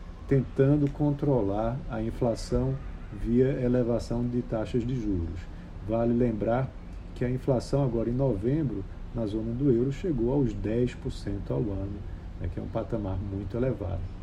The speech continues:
Isso impacta a economia mundial, claro, porque os juros mais elevados fazem com que a atividade econômica desacelere, tanto pelo lado do consumo,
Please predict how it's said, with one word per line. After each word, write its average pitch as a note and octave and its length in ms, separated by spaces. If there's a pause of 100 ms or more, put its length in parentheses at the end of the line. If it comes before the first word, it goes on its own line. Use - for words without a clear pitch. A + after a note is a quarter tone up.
(400)
Isso G3 280
impacta D3 680
a A#2+ 100
economia C3 720 (280)
mundial, C3 680 (400)
claro, G#2+ 460
porque G#2+ 580 (220)
os B2 120
juros A#2 320
mais A2 280
elevados G#2 840 (380)
fazem A#2 340
com A2 160
que B2+ 120
a - 80
atividade A#2+ 480
econômica G2+ 760 (120)
desacelere, A#2 840 (400)
tanto E3+ 300 (100)
pelo D3 260
lado B2+ 300
do A#2+ 80
consumo, D3 800